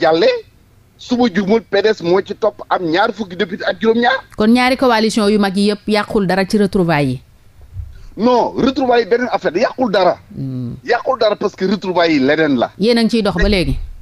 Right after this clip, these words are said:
Speaker 1: Ah, bien sûr, loolu duñ ko, man nee naa la, keroog biñ ñu gañee, dimanche bañ ñu gañee, ca altine ja, laa toog ak président Wade, yal na ko yàlla may gudd fan ak wér gu yaram.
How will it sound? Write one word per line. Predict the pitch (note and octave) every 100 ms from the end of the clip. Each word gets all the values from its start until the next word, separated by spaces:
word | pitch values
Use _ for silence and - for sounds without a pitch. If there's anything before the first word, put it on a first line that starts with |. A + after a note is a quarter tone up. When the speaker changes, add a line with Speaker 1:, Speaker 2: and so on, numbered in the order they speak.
| - -
Speaker 1:
Ah, | C#3+
bien | C#3+ - C3 F#3
sûr, | F#3 G#3+ C#3
loolu | E3+ F#3+
duñ | A3+
ko, | G#3+
man | G3 A3+ E3 -
nee | C#3+ A3
naa | G#3+
la, | D#3 D3 - _ - - - - - - - - -
keroog | - G#3+ F3
biñ | D#3+ A#3
ñu | A3+
gañee, | G3 F3 D3+ A2+ G#2
dimanche | F#3+ G3 -
bañ | E3 A3
ñu |
gañee, | F#3+ D#3+ A2 D#2+ _ _ - - -
ca | - -
altine | B3+ A3 A3 G3+ D3+
ja, | - - - - - - - -
laa | C3 E3 -
toog | F3 F3 -
ak | D#3 -
président | D3 D3 B2+ C3+
Wade, | B2+ B2+ A2+
yal | C3
na | D3+
ko | D#3
yàlla | C#3+ B2
may | A#2 A#2+
gudd | A2+ A2+ A2
fan | A2+ -
ak | -
wér | G2+ G2
gu | G2
yaram. | E2+